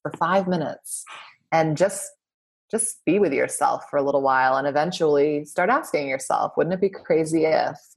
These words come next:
and start having some good conversations about what might be next, because simplicity isn't really the goal here. It's not, we don't want a simple life. We want a life.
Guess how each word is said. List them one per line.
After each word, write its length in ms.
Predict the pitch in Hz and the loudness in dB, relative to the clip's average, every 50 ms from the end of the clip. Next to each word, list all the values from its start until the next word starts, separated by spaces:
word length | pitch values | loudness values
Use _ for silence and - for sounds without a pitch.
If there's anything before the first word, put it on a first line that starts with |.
| _ _ _ | _ _ _
and 160 | - 156 151 | -6 -6 -4
start 320 | - - 160 160 160 160 - - - - | 0 2 2 2 2 0 -4 -10 -10 -6
having 240 | 170 175 170 175 170 | -4 -2 -2 -2 -4
some 180 | - - 180 | -4 -4 -2
good 160 | 170 175 170 - | -2 -2 -2 -4
conversations 760 | 185 175 165 165 160 - 175 196 196 - - 151 143 - | -4 -2 -2 0 0 0 -2 -2 -2 -2 -4 -4 -4 -4
about 240 | - 135 139 - - | 0 0 2 2 4
what 200 | 147 147 - - | 4 2 2 2
might 240 | 156 151 147 143 - | 0 -2 -2 -4 -4
be 460 | - 151 151 147 147 147 143 147 165 175 - _ | -2 0 2 2 2 2 0 -2 -4 -8 -10 _
next, 600 | - 170 202 196 - - - - - - - - - - - _ - | 0 0 0 0 0 -4 -6 -6 -6 -6 -10 -16 -18 -20 -18 _ -10
because 260 | 156 - 185 175 - | -4 -2 -2 0 0
simplicity 440 | - 185 185 233 233 - - 170 156 | 0 0 0 -2 -2 0 0 2 2
isn't 180 | 147 156 143 | 2 0 -2
really 160 | 139 151 151 143 | 0 0 0 0
the 100 | 131 135 | 0 0
goal 480 | - 147 151 143 139 - 127 131 - - | 2 2 4 4 4 2 0 -4 -6 -2
here. 460 | 156 143 135 - - - - - - _ _ - - - | 0 0 2 2 0 -2 -4 -8 -14 _ _ -20 -16 -12
It's 280 | - - 156 - - - | -12 -10 -10 -10 -4 0
not, 200 | 175 170 165 - - - - _ | 0 0 0 -2 -6 -12 -14 _
we 100 | - 160 | -6 -2
don't 180 | 156 170 175 156 | -2 0 0 0
want 160 | 165 175 160 | 0 0 0
a 60 | 156 | -2
simple 400 | - - - 170 175 185 165 147 | -2 -2 -2 -2 2 2 4 4
life. 260 | 139 131 131 131 127 - | 4 4 2 0 0 0
We 80 | - 151 | 0 0
want 180 | 147 156 151 143 | 0 0 0 0
a 60 | 131 | 0
life. 400 | 131 143 147 - - 151 - | 2 2 2 0 -2 -6 -14